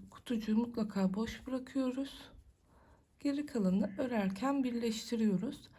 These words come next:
Eğer bu şekilde zor oluyorsa ikisini de beş sıra olarak örüp daha sonra bu kenarlardan buraya boş bıra-, bırakarak iğne ile de birleştirebilirsiniz.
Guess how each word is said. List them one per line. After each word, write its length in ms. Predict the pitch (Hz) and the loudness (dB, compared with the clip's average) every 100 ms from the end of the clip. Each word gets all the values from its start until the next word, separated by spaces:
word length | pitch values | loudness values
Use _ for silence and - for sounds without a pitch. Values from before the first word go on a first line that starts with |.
| - - - | -20 -20 0
Eğer 320 | 254 269 269 | 4 8 6
bu 60 | 269 | 6
şekilde 380 | - 285 254 240 | 2 2 -2 -4
zor 240 | - 269 | -2 0
oluyorsa 680 | 269 254 277 - - 226 - - - - _ | 0 2 0 0 -2 -4 -6 -20 -20 -20 _
ikisini 460 | - - - 285 285 | -8 -6 -4 0 4
de 140 | 254 | 4
beş 180 | 262 269 | 4 0
sıra 320 | - 254 226 | -2 -4 -2
olarak 460 | 233 240 240 202 - | 2 4 4 2 0
örüp 280 | 247 240 240 - - - _ - | 0 0 -2 -12 -20 -20 _ -6
daha 180 | 262 294 | -2 -2
sonra 400 | 285 220 202 220 | 0 0 0 -2
bu 80 | |
kenarlardan 960 | - 262 240 240 240 233 214 190 196 - - | 0 0 2 2 2 2 2 2 0 -2 -4
buraya 280 | 220 220 - | 2 2 2
boş 180 | 240 - - | -2 4 6
bıra-, 440 | 196 190 190 - | 8 6 0 -2
bırakarak 520 | 208 214 - 214 202 - - | 0 0 0 0 0 -4 -2
iğne 320 | 254 247 247 | 0 2 2
ile 140 | 202 | 2
de 200 | - - | 2 0
birleştirebilirsiniz. 1400 | 233 220 214 - 269 277 233 226 233 - - 196 196 - | 2 4 4 2 -2 -2 0 -2 -2 -4 2 2 0 -8